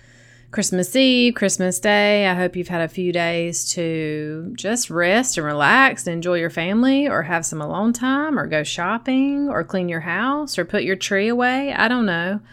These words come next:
I hope that you've had a great week. So I'm gonna do a few episodes back to back as we finish out the new year because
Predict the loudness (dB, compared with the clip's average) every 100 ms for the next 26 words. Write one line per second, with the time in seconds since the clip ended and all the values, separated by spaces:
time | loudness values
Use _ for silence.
0 | -8 -4 0 0 0 0 -2 -2 -4 -2
1 | -4 -4 -6 -6 -10 -16 -20 -20 -20 -20
2 | 2 6 8 8 8 6 6 4 4 4
3 | 4 2 4 2 2 4 4 0 -2 0
4 | 2 0 -2 -4 -4 -2 -2 -2 -4 0
5 | 2 4 2 2 2 4 4 4 2 2
6 | 0 0 2 4 4 2 -2